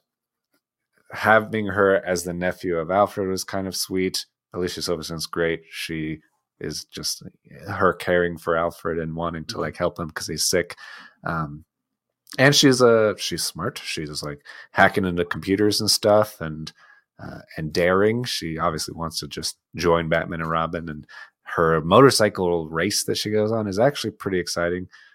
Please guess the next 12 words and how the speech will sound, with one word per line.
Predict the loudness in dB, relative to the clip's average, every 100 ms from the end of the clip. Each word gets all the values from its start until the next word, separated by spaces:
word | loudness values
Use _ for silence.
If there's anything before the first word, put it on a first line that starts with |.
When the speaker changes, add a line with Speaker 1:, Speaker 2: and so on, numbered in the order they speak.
| _ -2
Speaker 1:
Maybe | 0 2
the | 0 -2
least | -4 -6 -6 -2 -2 -2
weird | 0 0 0
part | -2 -2
of | -2
the |
movie | -6 -4 -4
and | -4
actually | -8 -10 -12
pretty | -8 -8
good. | -2 -2